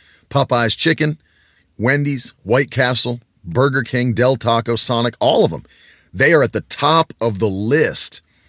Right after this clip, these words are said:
And I guess, you know, who would be their next closest competitor in the chicken world? K F C? I guess K F C would be. Look at the, let me look at it here. They are selling four times more per store than K F C.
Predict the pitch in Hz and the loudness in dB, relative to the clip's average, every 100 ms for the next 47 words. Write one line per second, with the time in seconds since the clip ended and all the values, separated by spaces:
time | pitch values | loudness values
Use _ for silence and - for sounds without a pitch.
0 | _ _ - - 123 127 151 156 147 131 | _ _ -20 -6 0 2 2 2 0 0
1 | 117 107 - 170 160 123 123 113 113 113 | -2 -6 0 2 4 2 0 2 2 0
2 | - 123 110 101 - 92 117 107 101 95 | 0 -2 -2 -2 -4 -2 -2 0 -2 -4
3 | 85 - 113 98 85 78 - 113 113 - | -2 -2 -2 -6 -6 -6 -2 0 2 0
4 | 127 127 - _ _ _ 123 139 - 135 | -2 -4 -8 _ _ _ -2 0 0 0
5 | 117 - 120 127 123 131 131 _ _ _ | 0 0 -2 -2 -4 -4 -6 _ _ _
6 | _ 113 107 101 98 - 113 120 110 101 | _ -12 -8 -8 -8 -6 -4 -4 -4 -6
7 | 92 98 - _ _ _ _ 156 185 170 | -6 -6 -8 _ _ _ _ 2 2 4
8 | - 175 151 - _ _ - - 175 175 | 2 2 0 -4 _ _ -16 -6 2 4
9 | 190 185 - - 170 170 170 139 131 135 | 6 2 0 -2 0 2 0 0 0 0
10 | 143 98 - 110 - 123 113 82 - _ | 0 -2 -4 -2 -2 -2 -2 -4 -10 _
11 | _ - 117 110 113 107 - - 110 - | _ -4 -2 0 0 0 0 -2 -4 -6